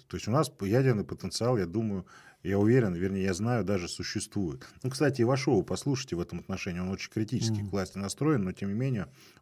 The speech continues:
Speaker 1: у него есть такие неплохие аналитические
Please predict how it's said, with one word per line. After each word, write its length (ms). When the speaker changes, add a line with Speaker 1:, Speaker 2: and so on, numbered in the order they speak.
Speaker 1:
у 60
него 180
есть 220
такие 420
неплохие 400
аналитические 840